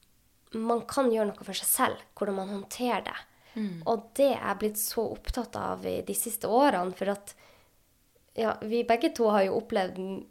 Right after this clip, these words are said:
Speaker 1: mye stress, for eksempel i jobben, og det er ikke bra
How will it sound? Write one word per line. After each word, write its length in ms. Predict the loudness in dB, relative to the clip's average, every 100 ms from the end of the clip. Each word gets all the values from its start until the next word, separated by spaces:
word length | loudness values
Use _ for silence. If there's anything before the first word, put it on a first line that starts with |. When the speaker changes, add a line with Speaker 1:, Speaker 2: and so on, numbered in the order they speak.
| 0
Speaker 1:
mye 200 | 2 0
stress, 360 | -2 -4 -4 -4
for 100 | -4
eksempel 440 | -2 -4 -2 -2
i 80 | 2
jobben, 520 | 2 2 -6 -6 -6 -10 -20 -20 -14 -4
og 220 | 0 0 0 -4 -10 _ _ _ -10
det 240 | -2 0 2
er 80 | -2
ikke 220 | -4 -8 -2
bra 160 | -2